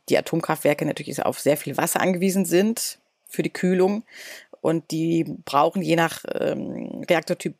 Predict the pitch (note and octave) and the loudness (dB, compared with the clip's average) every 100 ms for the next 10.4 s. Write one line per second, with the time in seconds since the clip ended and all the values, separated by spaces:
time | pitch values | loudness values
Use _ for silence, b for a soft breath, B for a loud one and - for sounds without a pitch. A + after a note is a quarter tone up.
0 | - - - - - - - D3 D3 G#3 | -14 -12 -10 -10 -12 -6 -2 4 4 4
1 | G3 G3 G3 G3 G#3 - - E3+ G3 - | 4 2 2 0 2 0 0 0 0 0
2 | F3+ F3+ F3 F3+ - - F3+ G3 E3+ D#3 | -2 -2 -2 -2 -2 0 4 4 2 2
3 | D#3 F3+ F3 - - - D#3+ F3 - D#3+ | 4 2 -2 -6 -6 -2 -2 -2 -4 -4
4 | D3+ - D#3 - D3+ D3+ - C#3+ D3 - | 0 0 0 -2 -2 -2 -4 -2 -2 -2
5 | - - - C#3+ - D3+ - A3+ B3+ B | -2 -2 -2 -6 -4 -4 0 -2 -2 B
6 | B B B B B - - - - D3 | B B B B B -2 -2 -2 -2 -2
7 | - - - - - - C3 - E3 C#3+ | -2 -6 -6 -8 -6 -6 -2 0 0 0
8 | C3+ - B2 B2+ E3 - - G#2 G#2 G2+ | -2 0 2 4 2 0 -4 0 0 0
9 | F2+ - A#2 D3+ - - C#3 C#3+ D3 D3+ | -2 0 -2 -2 -4 -6 -4 -4 -2 0
10 | C#3 A#2 C3+ | 0 0 -2